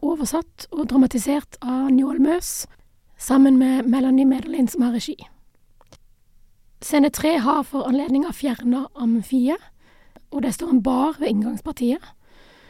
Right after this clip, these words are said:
Eh, scenograf Katrin Notroth har plassert tepper på gulvene som publikum kan sitte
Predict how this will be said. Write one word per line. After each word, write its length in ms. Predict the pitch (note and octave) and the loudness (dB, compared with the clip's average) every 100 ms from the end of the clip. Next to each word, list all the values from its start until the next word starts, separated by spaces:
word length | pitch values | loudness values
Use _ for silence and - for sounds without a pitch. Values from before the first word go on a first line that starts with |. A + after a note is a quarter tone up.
| - _ _ - | -20 _ _ -12
Eh, 180 | A3+ A#3 | -8 -6
scenograf 680 | - B3 B3+ C#4 D4 - - A#3 | -4 -2 0 2 2 0 -8 -14
Katrin 380 | - - B3+ B3+ | -12 -2 2 4
Notroth 460 | B3+ - E4 B3+ | 2 -2 -6 -6
har 80 | - | -6
plassert 380 | B3+ A#3 D#4+ C#4+ | -8 -10 -10 -12
tepper 380 | - C4+ - - | -8 -8 -6 -4
på 120 | A3+ A#3 | -2 0
gulvene 400 | B3 B3+ C4+ D#4+ | 2 2 2 2
som 160 | - | 0
publikum 400 | A#3+ A#3 C4+ C4 | 0 0 -2 -2
kan 140 | A#3+ - | -4 -4
sitte 400 | D#4+ - - F4 | -8 -10 -10 -8